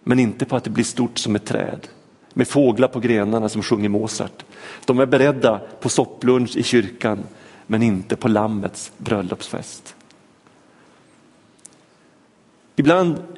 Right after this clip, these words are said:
bekänner vi oss till saker som vi tror att vi tror på.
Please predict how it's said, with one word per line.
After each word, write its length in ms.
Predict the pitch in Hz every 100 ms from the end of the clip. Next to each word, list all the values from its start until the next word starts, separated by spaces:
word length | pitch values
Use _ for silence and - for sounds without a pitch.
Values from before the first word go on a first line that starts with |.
| - - - _ _ _ _
bekänner 440 | 151 - 147 143
vi 100 | 135
oss 160 | 135 131
till 120 | 127
saker 580 | - 117 - 120 117 - - - - - _ _ _ _ -
som 220 | - 123
vi 120 | 117
tror 440 | 117 131 131 139 117 - - - - _
att 200 | - -
vi 60 | 117
tror 240 | - 101
på. 240 | 101 -